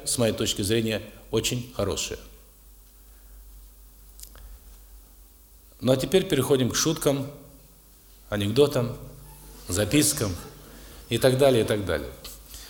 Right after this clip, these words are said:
Вот я, кстати, вчера говорил про подсознание. Что раньше у человека было в подсознании? Что сильнее чего, всего проходит подсознание? Религия.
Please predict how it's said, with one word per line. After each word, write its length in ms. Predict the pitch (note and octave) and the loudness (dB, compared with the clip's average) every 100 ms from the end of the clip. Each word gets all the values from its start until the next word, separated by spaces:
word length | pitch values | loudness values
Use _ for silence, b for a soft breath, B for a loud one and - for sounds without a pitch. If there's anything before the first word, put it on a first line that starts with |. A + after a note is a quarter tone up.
| B | B
Вот 140 | C#3+ | 4
я, 60 | E3 | 6
кстати, 300 | - D#3 B2+ | 6 4 4
вчера 240 | - C#3+ | 4 6
говорил 260 | B2+ C3 A#2 | 6 6 4
про 140 | C3 | 4
подсознание. 640 | A#2+ B2 B2+ G#2+ F#2+ D#2+ D#2 B B B B | 4 2 2 0 0 -2 -6 B B B B
Что 340 | - - G3 C#3+ | -2 6 6 8
раньше 340 | D3+ F3 - | 6 6 6
у 60 | C#3+ | 2
человека 360 | - C#3 C3+ C3 | 4 4 4 4
было 180 | C3 | 4
в 80 | B2 | 4
подсознании? 640 | A#2+ - A#2 G#2 E2 D2+ D2+ - | 2 2 0 0 -2 -4 -8 -2
Что 220 | - F#3 | 4 4
сильнее 360 | F#3 F3+ E3+ | 6 4 4
чего, 260 | - D#3+ D#3 - | 4 4 2 2
всего 340 | - C#3+ D#3+ | 2 6 6
проходит 420 | F3 C3+ - C#3 | 6 4 6 6
подсознание? 600 | C#3 - B2+ A2+ F#2+ D#2+ D#2 | 6 2 2 2 2 -2 0
Религия. 680 | A2+ C3+ E3 C3+ C#3 G2 | 4 4 4 2 2 2